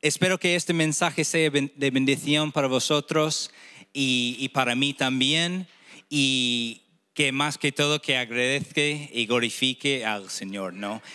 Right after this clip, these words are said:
Y si podéis, ah, quiero pediros que nos ponemos de pie y vamos a leer, um, la palabra del Señor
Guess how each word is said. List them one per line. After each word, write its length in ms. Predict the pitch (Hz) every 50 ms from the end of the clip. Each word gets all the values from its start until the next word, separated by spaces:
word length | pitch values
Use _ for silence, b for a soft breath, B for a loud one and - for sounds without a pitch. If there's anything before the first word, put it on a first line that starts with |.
| B B
Y 100 | 127 120
si 140 | - 151 147
podéis, 880 | - - 143 139 151 180 202 196 202 214 202 - - - - - - B B B B B B B B B
ah, 300 | 127 127 131 131 127 131 139 135
quiero 460 | - - 156 151 156 147 143 139 123 -
pediros 400 | 147 135 131 143 143 151 143 -
que 140 | - 147
nos 160 | 135 135 127 -
ponemos 460 | - 139 131 135 139 147 147 139 -
de 100 | 147 131
pie 300 | - 143 139 151 156 160
y 100 | 151 135
vamos 320 | 135 139 143 143 139 -
a 60 | 143
leer, 500 | 127 127 123 127 127 127 127 123 113 - - 120
um, 360 | 117 110 107 104 101 101 104
la 140 | 107 110 -
palabra 400 | 110 101 101 104 98 101 98 95
del 160 | 98 98 -
Señor 580 | - - 101 98 92 95 95 90 85 - -